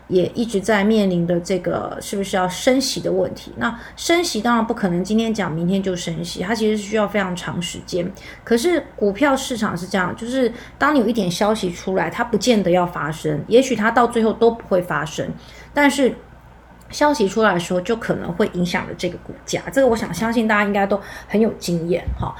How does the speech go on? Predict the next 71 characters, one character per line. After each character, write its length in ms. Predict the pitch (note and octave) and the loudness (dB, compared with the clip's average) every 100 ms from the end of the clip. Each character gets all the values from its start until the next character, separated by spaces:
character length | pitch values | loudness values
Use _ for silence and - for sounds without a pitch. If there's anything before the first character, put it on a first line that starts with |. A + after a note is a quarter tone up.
| - - | -12 -4
那 80 | |
我 60 | E4 | 2
们 80 | A#3+ | 4
还 80 | A#3 | 6
是 80 | |
要 100 | C#4+ | 6
回 100 | A#3 | 6
归 160 | A3 A#3 | 4 4
到 160 | A#3 A3 | 4 4
今 160 | A#3 | 4
天 80 | A#3 | 4
要 80 | A#3 | 4
讲 220 | A#3 - | 2 -4
的 60 | E3+ | -4
第 140 | G#3+ | -2
一 20 | F#3+ | 0
个， 80 | |
就 80 | F3+ | -2
是 140 | F3+ G3 | -2 4
量 300 | A3 G3 E3+ | 6 4 2
跟 240 | E3+ E3+ | -2 -2
价。 240 | - G3+ - - - - | 0 0 0 -16 -18 -4
那 140 | C#4+ | 4
我 120 | B3+ | 6
等 140 | C4+ A3 | 6 4
一 100 | F#3+ | 2
下 320 | G3 C#4 C4 | 0 0 2
呢， 280 | A#3 G#3+ G#3 | 4 4 2
一 160 | G3 G3+ | 0 2
样， 240 | A#3 G#3 | 2 4
因 160 | A#3+ C4 | 4 6
为 220 | B3+ A3 - - | 6 6 2 -4
粉 220 | G3 F3+ | -2 0
专 220 | A3 A3+ | 2 2
它 160 | A#3 A#3 | 2 0
没 80 | A3 | 0
有 80 | |
办 180 | G3+ G#3 | 2 0
法 420 | G3+ E3+ D3+ G2+ - - - | 2 0 0 -2 -8 -20 -8
放 240 | - A#3 F#3+ | 0 2 4
两 220 | F#3 - | 2 2
个 100 | F3+ | 2
连， 220 | F3+ - - | 2 0 0
同 200 | G#3 A#3 | 2 2
时 120 | A3 | 2
放 200 | B3 A3+ | 2 4
两 180 | G3 E3 | 2 2
个 80 | |
以 160 | E3+ F3 | -2 -2
上 220 | E3+ G#3+ | 0 0
的 280 | F#3 F3 - - | 2 0 0 0
连 320 | F3+ - G3 | 0 2 -2
结， 300 | - - - - | -2 -4 -4 -10
哦， 140 | - - | -12 -10
可 120 | - F#3 | -4 -2
以 40 | |
抓 220 | F3 G3+ | 4 4
得 80 | F#3 | 6
到， 180 | F#3 - - - - | 2 0 -4 -16 2
所 160 | C4+ | 10
以 40 | B3+ | 10
我 60 | |
会 140 | G#3+ A3+ | 10 4
把 140 | F3 | 2
关 240 | D#3+ G#3 | 2 2
键 220 | G#3 G3+ F#3 | 2 0 -2
字 260 | - F#3+ - | -4 -6 -2
放 180 | G3 | -2
在 120 | F#3 F#3 | 0 -2
我 180 | A2 G#2 | -2 -4
的 320 | - - G3 | -2 0 0